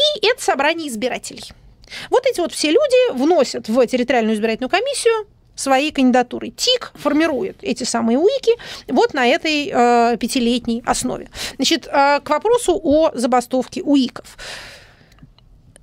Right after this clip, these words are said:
Выгнать члена уика из состава уика довольно затруднительно. Для этого он должен систематически не исполнять свои обязанности. То есть, если он один раз не пришёл, то это не является никаким основанием для того, чтобы он перестал быть членом, а члены становятся, являются членами на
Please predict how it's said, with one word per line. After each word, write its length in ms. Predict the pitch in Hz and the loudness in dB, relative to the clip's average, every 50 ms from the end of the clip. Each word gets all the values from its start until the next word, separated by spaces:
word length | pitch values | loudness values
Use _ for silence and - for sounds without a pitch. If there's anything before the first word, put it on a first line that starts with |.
| _ _ _ _ _ _ | _ _ _ _ _ _
Выгнать 640 | - 294 233 392 381 294 254 - - - - - - _ _ _ _ _ - | 0 2 4 4 2 0 -4 -8 -8 -10 -12 -14 -16 _ _ _ _ _ -6
члена 300 | - - 277 277 247 247 | -2 0 0 2 2 0
уика 280 | 262 262 - - - | 0 -2 -4 -6 -8
из 100 | - 220 | -6 -4
состава 320 | - - 202 - - 226 226 | -2 -2 0 0 0 2 2
уика 280 | 349 554 - - 480 | 2 2 2 0 0
довольно 220 | 339 311 294 294 302 | 0 -2 -2 -4 -4
затруднительно. 580 | 247 247 - 269 254 226 240 - - 208 185 - - | -6 -6 -6 -4 -4 -4 -6 -8 -10 -14 -14 -10 -4
Для 180 | 277 240 254 330 | 0 0 2 2
этого 260 | 508 571 - 370 311 | 2 0 -2 -2 0
он 240 | 302 339 370 330 247 | 0 0 0 0 0
должен 420 | 254 330 370 311 254 320 277 - - _ _ _ _ | 2 2 2 2 0 -2 -4 -4 -8 _ _ _ _
систематически 880 | - - - 311 - - 339 302 285 262 262 - 320 349 - - - - | -6 -4 -2 -2 0 0 0 0 0 -2 -2 -4 -4 -4 -4 -2 0 2
не 200 | 254 240 240 277 | 4 4 4 2
исполнять 360 | 269 - - 233 220 226 226 | 2 0 0 0 0 -2 -4
свои 160 | - - 226 220 | -2 0 0 0
обязанности. 300 | 214 240 208 214 214 - | 0 0 -4 -4 -6 -8
То 60 | 269 | -6
есть, 100 | 233 - | -6 -6
если 160 | 330 - 294 | -4 -2 0
он 60 | 269 | 0
один 220 | 254 247 285 466 480 | 2 2 4 4 4
раз 160 | 359 - - | 2 2 -2
не 80 | 254 | -6
пришёл, 340 | 233 - 262 - - 269 233 | -6 -6 -6 -6 -6 -6 -4
то 80 | - 262 | -2 -2
это 160 | 330 359 349 | 0 2 2
не 240 | 277 240 233 277 269 | 2 2 2 0 0
является 460 | 226 220 202 262 233 247 233 - - | -2 -4 -4 -6 -6 -6 -6 -6 -6
никаким 340 | 240 254 - 233 - - 233 | -6 -6 -6 -8 -6 -6 -6
основанием 500 | 226 - - 233 202 226 247 311 330 311 - - - - - | -6 -6 -4 -4 -2 -2 -2 -2 -2 -4 -6 -8 -12 -6 -2
для 160 | 226 247 269 | 0 0 0
того, 240 | 277 - 220 202 233 | 0 0 -2 -2 -2
чтобы 280 | 233 - - 226 196 226 | -4 -4 -4 -4 0 0
он 100 | 233 226 | 0 0
перестал 340 | 247 220 - - - 220 | 0 -2 -2 -2 -4 -4
быть 160 | 214 214 240 - | -2 -4 -4 -2
членом, 300 | - - 440 480 453 349 | 0 2 2 2 2 0
а 60 | - | 0
члены 420 | - - 254 277 320 330 294 - - | -2 -4 -4 -4 -2 -4 -6 -8 -10
становятся, 440 | - - 254 226 226 247 233 - - | -10 -6 -4 -2 -2 -2 -2 -4 -2
являются 420 | - 208 208 220 226 240 233 - | -2 0 2 2 2 2 2 0
членами 260 | - 269 330 370 330 269 | 0 0 0 2 2 2
на 260 | 233 233 233 240 269 | 2 2 2 0 -2